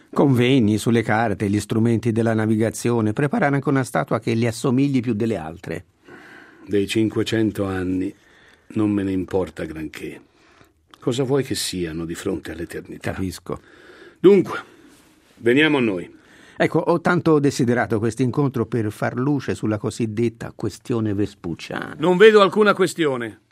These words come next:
Speaker 2: e penso sarebbe ora di finirla di gettar fango sulla mia persona, e non mi riferisco alle calunnie.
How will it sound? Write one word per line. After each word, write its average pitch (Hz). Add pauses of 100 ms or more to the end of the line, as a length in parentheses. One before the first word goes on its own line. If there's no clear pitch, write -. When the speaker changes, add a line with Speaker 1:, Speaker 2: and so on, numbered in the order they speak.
(120)
Speaker 2:
e 151
penso 196
sarebbe 180
ora 180
di 165
finirla 160
di 131
gettar 131
fango 147
sulla 139
mia 143
persona, 113
e 160
non 202
mi 208
riferisco 185
alle 135
calunnie. 113